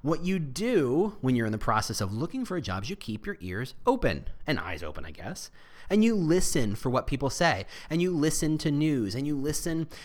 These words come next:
to stories, and you listen to people say nice things or negative things. You don't go trolling Glassdoor and career sites. Why would you do that? You have better things to do. If you're really good at your job, guess what you're doing? What, guess what you're spending your time doing? Getting better at your job.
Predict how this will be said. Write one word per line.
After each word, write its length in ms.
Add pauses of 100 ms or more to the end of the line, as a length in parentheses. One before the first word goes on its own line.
to 100
stories, 640
and 120
you 80
listen 320
to 60
people 260
say 180
nice 260
things 240
or 60
negative 400
things. 320 (240)
You 80
don't 100
go 100
trolling 400
Glassdoor 460
and 80
career 200
sites. 440 (280)
Why 100
would 140
you 40
do 140
that? 280 (420)
You 100
have 140
better 200
things 300
to 100
do. 320 (280)
If 60
you're 120
really 220
good 160
at 60
your 120
job, 320
guess 160
what 80
you're 100
doing? 320
What, 140
guess 180
what 60
you're 80
spending 380
your 80
time 220
doing? 240 (380)
Getting 580
better 440 (320)
at 140
your 120
job. 300